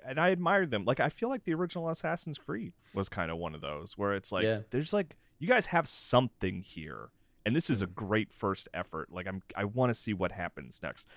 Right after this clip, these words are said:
Speaker 1: Like, I kinda feel that way even about, like, Death Stranding, you know, where I'm
Speaker 2: Oh,
Speaker 1: like,
Speaker 2: yeah.
Speaker 1: there's, there's shortcomings in Death Stranding, but it's like, there's, you're, you've got something here. Like, there is something huge here that you, that you just need to sort of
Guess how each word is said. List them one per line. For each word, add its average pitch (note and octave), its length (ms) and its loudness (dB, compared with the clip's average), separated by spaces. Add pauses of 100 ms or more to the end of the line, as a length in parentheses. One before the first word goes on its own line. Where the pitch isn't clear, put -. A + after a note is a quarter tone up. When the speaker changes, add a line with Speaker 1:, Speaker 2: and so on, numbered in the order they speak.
(100)
Speaker 1:
Like, G#2+ 120 4
I C#3 100 6
kinda G#3+ 340 0
feel A2 200 2
that E2 180 2
way F2 100 2
even F2+ 240 -4
about, E2 260 -2
like, D#2 180 -6
Death F#2 180 -6
Stranding, F2 500 -10 (640)
you G2 80 2
know, F#2+ 160 4
where G2 160 2
I'm F2+ 180 -2
Speaker 2:
Oh, C3+ 100 8
Speaker 1:
like, A#2 80 6
Speaker 2:
yeah. F#2 160 2 (140)
Speaker 1:
there's, C3+ 280 2
there's E3 200 4
shortcomings A2 640 2
in F#2 80 -2
Death F#2 180 2
Stranding, F#2 440 0
but F2+ 100 -6
it's E2 160 -6
like, D2 200 -10
there's, G3 340 2 (360)
you're, G#3+ 300 2 (200)
you've G#3+ 280 6
got C3+ 240 10
something - 480 2
here. - 280 -16 (140)
Like, F#2 220 -2
there C#3 220 6
is G2+ 100 2
something E2 600 0
huge F#2+ 400 -6
here B1 240 -8
that D2+ 160 -10
you, E2+ 240 -10
that F#2 100 -4
you F2 120 -10
just - 180 -12
need E2+ 100 -12
to D2+ 80 -16
sort D2+ 220 -8
of C#2 80 -12